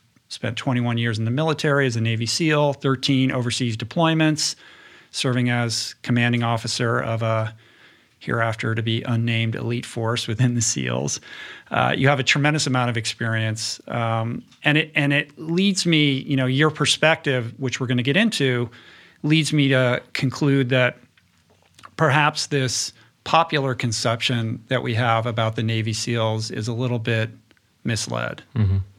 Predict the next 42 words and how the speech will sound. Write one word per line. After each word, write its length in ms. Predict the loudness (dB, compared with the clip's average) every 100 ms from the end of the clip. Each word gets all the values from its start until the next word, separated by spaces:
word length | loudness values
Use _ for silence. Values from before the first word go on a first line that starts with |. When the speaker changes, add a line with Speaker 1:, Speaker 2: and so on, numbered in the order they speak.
| _ _
Speaker 2:
Yeah. 200 | -2 0 -2 _ _ 0
Yeah, 220 | 4 4
you're 220 | 4 2
a-, 160 | 2 2
well, 220 | 0 2
you're 160 | 2 0
absolutely 320 | 0 2 4
right, 60 | 4
and 100 | 4
I 40 |
think 220 | 2 0
that's, 340 | 0 -2 -4 -12 -8
it's 120 | -8
for 140 | -2 -2
two 220 | 2 2
reasons, 420 | 4 2 0 -6
I 120 | -4
guess. 220 | -2 -2 -2
First 360 | 0 0 2
is, 280 | 0 0 -2
you 140 | -2 0
know, 100 | 2
you 160 | 2
have 260 | 2 0 0
to, 240 | 0 0 -2 -12 -20 -20 _
you 80 | -2
know, 60 | 2
pop 260 | 2 0
culture 300 | 0 -2 0
has 260 | 0 0 0
to, 220 | 0 0 -6 -20 -20 _
has 220 | -2 0 2
to 100 | 0
entertain 520 | 0 0 0 0 -2
for, 360 | -4 -2 -2 -4
first 460 | -12 -10 0 4
and 60 | 6
Speaker 1:
Mm-hmm. 120 | 6
Speaker 2:
foremost, 400 | 6 4 0 -4
and 140 | -2 0
so, 340 | 2 2 0 -4 -16 -20 _
uh, 360 | 0 0 0